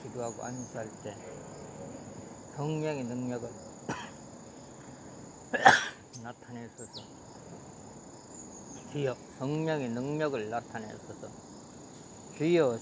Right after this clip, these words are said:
성령의 능력을 나타내소서. 주여, 성령의 능력을 나타내소서. 예수 이름 명하니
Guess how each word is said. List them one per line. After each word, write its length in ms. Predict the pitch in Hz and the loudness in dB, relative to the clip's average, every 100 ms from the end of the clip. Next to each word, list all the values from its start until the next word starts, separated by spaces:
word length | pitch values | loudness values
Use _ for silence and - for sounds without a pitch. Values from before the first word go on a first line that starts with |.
| - | 4
성령의 640 | 143 147 143 139 131 113 | 6 6 4 4 2 2
능력을 760 | 107 156 156 151 131 120 107 113 | 4 4 6 6 4 2 0 -2
나타내소서. 520 | 117 - 107 101 - - - - - - - - - - | -2 -2 -8 -8 -12 -12 -12 -12 -12 -12 -12 -12 -14 -4
주여, 460 | 135 156 139 110 107 | 2 6 6 4 2
성령의 560 | 147 151 147 143 131 120 | 4 6 6 4 2 2
능력을 600 | 113 131 139 127 113 110 | 0 0 0 0 0 -2
나타내소서. 460 | 82 - - 101 - - - - - - - - - - - - - - - | -4 -4 -8 -8 -10 -10 -12 -12 -12 -14 -14 -14 -14 -16 -16 -14 -14 -12 2
예수 540 | 131 185 - - - | 6 6 2 -12 -4
이름 180 | 135 117 104 101 | -4 -2 -6 -8
명하니 380 | 101 101 92 | -10 -10 -10